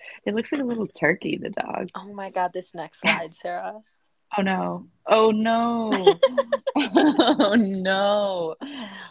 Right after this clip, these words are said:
Speaker 2: Bro.
Speaker 1: What was she thinking?
Speaker 2: What was she thinking? The Selena
Speaker 1: She's
Speaker 2: Gomez tattoo. This is horrible, I think.
Speaker 1: Yeah.
Speaker 2: Personally,
Speaker 1: She's
Speaker 2: that is my
Speaker 1: weird.
Speaker 2: opinion.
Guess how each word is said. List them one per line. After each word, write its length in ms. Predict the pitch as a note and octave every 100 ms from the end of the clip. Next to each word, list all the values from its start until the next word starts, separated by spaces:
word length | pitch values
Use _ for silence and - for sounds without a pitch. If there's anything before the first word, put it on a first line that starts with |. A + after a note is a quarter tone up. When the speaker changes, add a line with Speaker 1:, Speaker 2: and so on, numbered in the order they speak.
| _ _
Speaker 2:
Bro. 720 | B3+ A#3+ A#3+ A#3 A#3 A#3+ A#3+ _ _ _ -
Speaker 1:
What 380 | F#3+ F3+ F3 -
was 180 | E3 D#3
she 200 | D#3 D3+
thinking? 720 | D#3+ D#3+ - C#3+ C#3 - -
Speaker 2:
What 220 | A3+ B3+
was 120 | G#4
she 200 | - G4+ G4+ _ -
thinking? 840 | E4 G4+ - F4 D#4+ C#4 A3+ G#3
The 80 | G#3+
Selena 380 | - A#3+ G#3+ A#3+
Speaker 1:
She's 100 | G3+
Speaker 2:
Gomez 280 | C#4+ D4+ -
tattoo. 680 | A3+ G3+ - G3 F#3+ F#3 F3+ -
This 200 | A3+ A3+
is 100 | G4+
horrible, 1000 | - - - D#3+ D#3 D3+ D3+ C#3 G#3+ A3+ -
I 200 | F#3 D#3
think. 160 | G3 F3
Speaker 1:
Yeah. 320 | D#3 - F3+ F#3+ _
Speaker 2:
Personally, 460 | - C4 - A3 G#3+
Speaker 1:
She's 80 | B3
Speaker 2:
that 80 |
is 100 | F4+
my 160 | D4 D#3
Speaker 1:
weird. 300 | E3 D#3+ C#3+
Speaker 2:
opinion. 320 | D3 D#3 G3